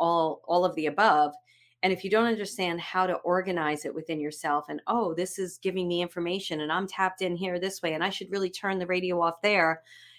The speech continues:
Wh-, if you don't understand all of that, um,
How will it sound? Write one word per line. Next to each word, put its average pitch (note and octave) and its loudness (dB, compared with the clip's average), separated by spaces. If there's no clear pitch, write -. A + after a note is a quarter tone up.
Wh-, F#3+ 0
if F#3+ 0
you F#3+ -6
don't A3 8
understand A#3+ 0
all E3+ 0
of E3 -4
that, E3 4
um, E3+ 6